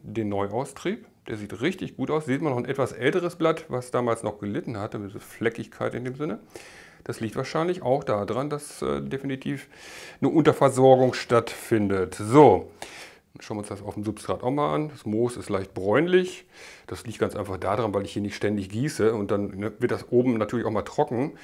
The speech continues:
Und von daher wird das dann auch bräunlich. Das ist halt so gegeben. Dann wächst das Moos hier nicht drin. Das werde ich gleich mal rauspflücken hier.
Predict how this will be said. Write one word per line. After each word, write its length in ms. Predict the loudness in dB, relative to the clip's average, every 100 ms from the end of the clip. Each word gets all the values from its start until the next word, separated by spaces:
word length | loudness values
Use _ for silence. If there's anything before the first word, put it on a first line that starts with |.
| -20 -18 -14
Und 120 | -10
von 220 | -8 -6
daher 220 | -4 -4
wird 100 | -6
das 100 | -6
dann 140 | -8 -8
auch 120 | -10
bräunlich. 500 | -4 -2 -2 -4 -6
Das 140 | -10
ist 200 | -10 -8
halt 140 | -6 -6
so 100 | -8
gegeben. 360 | -4 -2 -2
Dann 160 | -4 -6
wächst 160 | -6 -6
das 100 | -4
Moos 260 | -4 -4
hier 120 | -4
nicht 160 | -4 -4
drin. 100 | -6
Das 140 | -2
werde 140 | -2 -2
ich 60 |
gleich 120 | -4 -4
mal 80 |
rauspflücken 540 | 0 0 0 -2 -2 2
hier. 200 | 2